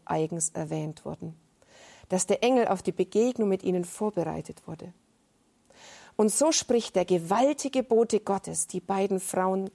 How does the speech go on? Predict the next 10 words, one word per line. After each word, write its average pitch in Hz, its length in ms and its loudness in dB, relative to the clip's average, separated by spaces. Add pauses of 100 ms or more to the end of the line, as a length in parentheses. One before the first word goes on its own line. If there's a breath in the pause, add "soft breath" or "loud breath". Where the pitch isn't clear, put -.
(120)
ganz 185 340 -2
zartfühlend 160 800 -6
an 160 220 -8 (760 soft breath)
und 180 200 -2
uns 170 320 -2
mit 165 220 -8
ihnen. 165 340 -10 (1000)
"Fürchte 190 380 -2
dich - 220 -14
nicht. - 280 -14